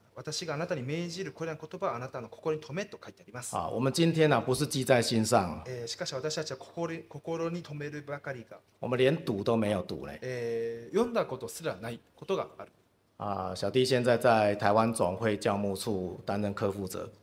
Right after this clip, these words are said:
Speaker 1: えー、私は今、台湾の年功総会の方の、えー、教務課で責任者をしてますが。
Speaker 2: 啊，因为三年前从国中老师退休。
Speaker 1: えー、三年前ですね、私は中学、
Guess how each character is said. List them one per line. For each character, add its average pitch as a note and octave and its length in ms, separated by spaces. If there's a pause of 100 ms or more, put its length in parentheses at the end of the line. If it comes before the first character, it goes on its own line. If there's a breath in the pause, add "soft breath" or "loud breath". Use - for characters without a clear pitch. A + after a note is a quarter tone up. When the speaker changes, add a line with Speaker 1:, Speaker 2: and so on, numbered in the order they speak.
(120)
Speaker 1:
え A#2+ 160
ー、 A#2 40
私 C#3 260
は D#3 60
今、 A#2 200 (140)
台 B2+ 160
湾 C3 120
の G#2+ 60
年 B2+ 180
功 D3 140
総 D#3+ 200
会 A#2+ 220
の A2+ 180 (120)
方 A#2 260 (200)
の、 C3+ 260
え G#2+ 320
ー、 - 60
教 E3+ 260
務 D#3+ 140
課 C3 460 (160)
で D#3+ 160
責 B2+ 260
任 B2 100
者 G2+ 320
を - 60
し - 60
て - 80
ま G#2 100
す - 100
が。 - 140
Speaker 2:
啊， - 160
因 A#2+ 100
为 A#2 60
三 C#3 220
年 B2+ 160
前 G#2+ 240
从 G#2 680
国 G2+ 220
中 A2 260
老 F2 220
师 G2 180
退 G2+ 220
休。 F#2 300 (160)
Speaker 1:
え A#2+ 140
ー、 - 20
三 E3+ 280
年 F#3+ 160
前 G3 140
で B2+ 100
す - 120
ね、 A2 100
私 A#2+ 300
は C#3 100
中 F#3+ 320
学、 D#3 140